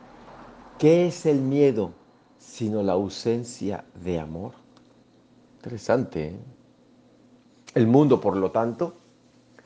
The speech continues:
se fabricó con la intención de que fuese un lugar en el que Dios no pudiese entrar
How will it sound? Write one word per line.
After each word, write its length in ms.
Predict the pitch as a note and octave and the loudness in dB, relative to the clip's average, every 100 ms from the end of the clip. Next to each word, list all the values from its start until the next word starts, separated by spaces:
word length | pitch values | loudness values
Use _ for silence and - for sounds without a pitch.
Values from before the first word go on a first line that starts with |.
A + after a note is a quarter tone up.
| _ - | _ -2
se 160 | D#3+ | 0
fabricó 560 | D#3 D3 D#3 F#3+ G3 - | 2 2 2 2 0 2
con 240 | C#3 C3 | 0 4
la 80 | D#3+ | 2
intención 840 | G#3 G3+ D3+ G#2+ - - C#3 C#3 | 2 -2 -2 -4 -6 -6 -4 -2
de 140 | A#2+ - | -4 -4
que 140 | F2+ | -8
fuese 440 | - - G2+ G2+ | -8 -2 0 0
un 80 | B2+ | -2
lugar 340 | D3 A2+ G2+ A#2 | 0 2 2 2
en 100 | A2+ | -2
el 140 | F#2 | -4
que 160 | - E2 | -4 -2
Dios 340 | F#2+ B2+ - | 0 -2 -2
no 200 | C3 G#2+ | -2 -2
pudiese 520 | G2 E2+ F2+ D#2 - | -4 -6 -4 -6 -6
entrar 420 | D#2 - A2 A2 | -10 -2 -4 -4